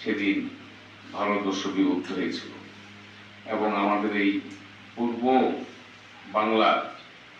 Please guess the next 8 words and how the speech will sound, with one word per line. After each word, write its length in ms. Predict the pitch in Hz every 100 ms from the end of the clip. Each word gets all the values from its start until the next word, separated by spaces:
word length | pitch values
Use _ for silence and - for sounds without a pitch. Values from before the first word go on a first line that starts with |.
| - - - - - - 120
অধিকাংশ 400 | 156 165 151 147 127 113
মানুষ 200 | 113 123 117
যেহেতু 220 | 113 113 110 107
মুসলমান 460 | 113 127 131 131 131
ছিল, 140 | 147 147 - - - - - - -
তারা 220 | 107 - - -
পাকিস্তানের 500 | - 110 - 110 98 95
পক্ষে 240 | 95 -